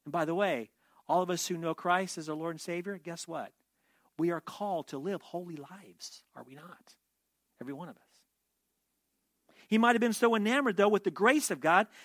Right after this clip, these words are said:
that he was living in an unbalanced life.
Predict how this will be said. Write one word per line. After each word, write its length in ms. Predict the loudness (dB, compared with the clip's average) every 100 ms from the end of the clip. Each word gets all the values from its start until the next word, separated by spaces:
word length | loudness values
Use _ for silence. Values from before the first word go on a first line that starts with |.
| -4
that 100 | 0
he 120 | 2
was 220 | 2 0 0
living 280 | -2 0
in 80 | -2
an 80 | -4
unbalanced 760 | -2 0 0 -2 -2 -2 -4 -8
life. 480 | -10 -10 -12 -12